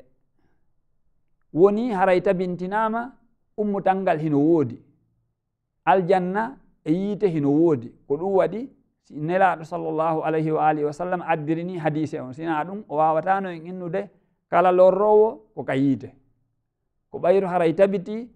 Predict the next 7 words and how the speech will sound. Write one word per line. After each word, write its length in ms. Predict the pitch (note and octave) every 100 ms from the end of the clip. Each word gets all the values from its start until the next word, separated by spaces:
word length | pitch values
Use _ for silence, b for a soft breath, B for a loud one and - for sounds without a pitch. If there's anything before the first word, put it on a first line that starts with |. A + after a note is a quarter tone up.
| _ _ -
wondema, 500 | F3 F#3 F3 E3+ G3+ D4 - _ _ _ _ _ _ _ _ _ _ _ _ C#3+
e, 80 | C3+ C3 B2+ - -
yiite 520 | D#3+ G#3 A3 G3+ A3+ C4+ _ _ _ -
hino 160 | D3+ D3+
wooda 560 | F3+ F#3 F3 G3+ A3 D3+
ñande 280 | D#3+ D3+
darngal. 420 | C3+ C3 A#2+ G#2